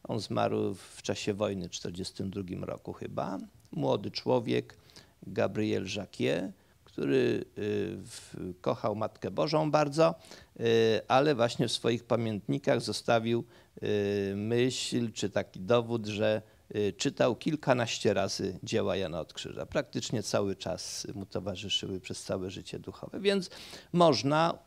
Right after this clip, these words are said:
uczynić obok Pisma Świętego sobie też taką lekturkę, y, no, y, która nas karmi duchowo. I wtedy, jeżeli duch jest mocny,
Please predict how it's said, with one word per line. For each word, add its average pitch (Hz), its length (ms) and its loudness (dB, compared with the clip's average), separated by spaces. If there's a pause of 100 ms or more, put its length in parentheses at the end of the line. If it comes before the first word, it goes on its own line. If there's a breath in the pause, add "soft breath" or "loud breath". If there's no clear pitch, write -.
uczynić 147 480 4
obok 123 280 2
Pisma 139 340 0
Świętego 117 640 0
sobie 131 300 0
też 120 200 -2
taką 107 380 0
lekturkę, 107 680 -2
y, - 720 -4
no, 101 520 2 (100)
y, 95 240 -2 (100)
która 101 560 2
nas 110 320 2
karmi 92 480 4
duchowo. 101 640 0 (500 loud breath)
I - 100 0
wtedy, - 300 2
jeżeli 160 300 2
duch 117 200 0
jest 101 180 -2
mocny, 196 600 -2